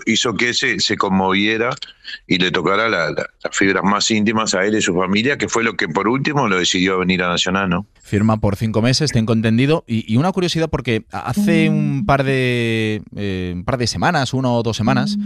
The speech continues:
Speaker 2: eh, a-, aquí en España se habló mucho de esa candidatura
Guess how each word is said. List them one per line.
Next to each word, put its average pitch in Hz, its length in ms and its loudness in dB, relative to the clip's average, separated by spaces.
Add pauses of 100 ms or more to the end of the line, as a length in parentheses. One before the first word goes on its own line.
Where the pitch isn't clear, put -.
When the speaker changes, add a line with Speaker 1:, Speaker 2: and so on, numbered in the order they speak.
(360)
Speaker 2:
eh, 107 360 2 (720)
a-, 104 200 -2
aquí 113 120 0
en 170 80 2
España 175 240 0
se 151 100 0
habló 143 140 2
mucho 147 240 -2
de 131 80 -2
esa 151 160 -2
candidatura 107 720 0